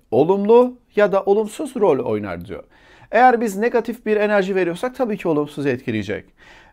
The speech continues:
Eğer biz yüz, e, ifadelerimiz, beden dilimizde, mimiklerimizde daha sempatik bir tavırlar içerisindeysek haliyle iletişimi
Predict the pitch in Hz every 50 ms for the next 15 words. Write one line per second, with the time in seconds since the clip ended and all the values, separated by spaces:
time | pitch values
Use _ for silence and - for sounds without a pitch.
0 | _ - 160 185 208 - 202 208 180 139 117 123 170 208 196 170 - - _ _
1 | _ _ - 139 135 131 131 127 127 123 110 104 107 135 135 165 165 160 147 156
2 | 143 143 139 135 131 104 95 92 104 110 147 170 180 175 180 165 170 160 131 113
3 | 117 101 104 113 123 143 143 143 160 160 160 170 180 175 165 165 165 123 98 -
4 | - _ _ _ _ 247 247 262 262 - 262 226 214 240 214 226 - - - 196
5 | 170 - - 175 160 160 156 147 135 139 135 - 135 120 123 - 131 120 117 113
6 | - 208 220 220 - _ - _ _ _ - 147 143 120 117 110 110 110 135 139
7 | 123 - - - 127 113 127 160 196 208